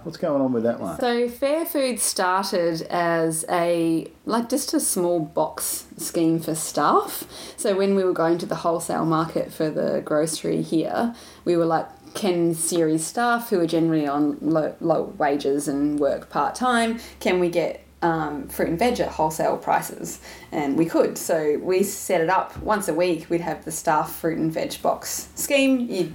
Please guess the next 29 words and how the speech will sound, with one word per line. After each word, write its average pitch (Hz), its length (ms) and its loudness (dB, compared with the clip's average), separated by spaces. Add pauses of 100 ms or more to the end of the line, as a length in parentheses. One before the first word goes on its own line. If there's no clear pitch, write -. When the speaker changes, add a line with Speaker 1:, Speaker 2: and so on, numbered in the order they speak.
(180)
Speaker 2:
pay 165 340 2
your, 151 220 0
however 156 400 0
it - 80 0
was, 165 180 2
and 160 100 0
get 160 120 0
your 165 80 -2
box - 260 -4
of 151 60 -4
veggies. 156 420 -4 (580)
Um, 185 640 2 (120)
but 202 360 0
then 214 760 0
they 180 1300 -2
grew 185 640 0
to 190 160 0
expand, 165 920 0
um, 160 480 2 (320)
and 180 140 2
they 175 80 4
set 180 180 2
up - 200 2
a - 60 -2
thing 170 200 2
called 160 220 0
food 160 280 0
hosts. - 640 -4 (320)
So 170 500 2